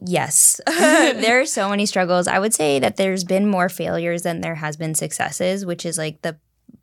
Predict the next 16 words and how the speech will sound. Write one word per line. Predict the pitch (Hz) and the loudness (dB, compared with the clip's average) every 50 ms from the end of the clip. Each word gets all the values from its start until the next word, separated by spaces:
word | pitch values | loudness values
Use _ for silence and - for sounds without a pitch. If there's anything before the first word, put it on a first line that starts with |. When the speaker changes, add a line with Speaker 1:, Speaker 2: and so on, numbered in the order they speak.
| _ _ | _ _
Speaker 1:
perfect | - - - 160 160 151 - 170 165 160 - | -16 -8 -4 -4 -4 -2 -2 -4 -4 -4 -4
example | - 160 156 165 156 151 151 151 160 160 | -6 -8 -6 -6 -6 -6 -4 -4 -4 -4
of | 156 156 151 | -4 -4 -4
a | 160 156 156 156 156 - | -4 -6 -6 -8 -4 0
s-, | - - - - | 0 0 0 -2
starting | - - - 139 135 147 147 147 147 | -4 -2 -2 -2 -2 -2 -4 -6 -6
business. | - - - 180 185 190 190 202 220 220 190 190 | -8 -4 -2 0 2 2 4 4 4 4 4 4
Like, | 180 170 | 4 2
Speaker 2:
Mm-hmm. | 170 165 170 165 - - - _ _ _ _ _ | 0 -2 -6 -10 -12 -18 -20 _ _ _ _ _
Speaker 1:
nothing | - 196 233 247 - 285 262 233 | -4 -2 -2 0 2 0 2 2
goes | 220 202 175 | 0 0 -2
right. | 151 143 - - _ _ _ _ _ - | -4 -6 -8 -8 _ _ _ _ _ -2
You | - 180 | 2 2
Speaker 2:
Yeah. | 175 175 | 4 4
Speaker 1:
know, | 165 170 180 196 | 4 4 2 0
you, | - 196 214 214 196 202 202 | 0 -2 -2 -2 -2 -6 -10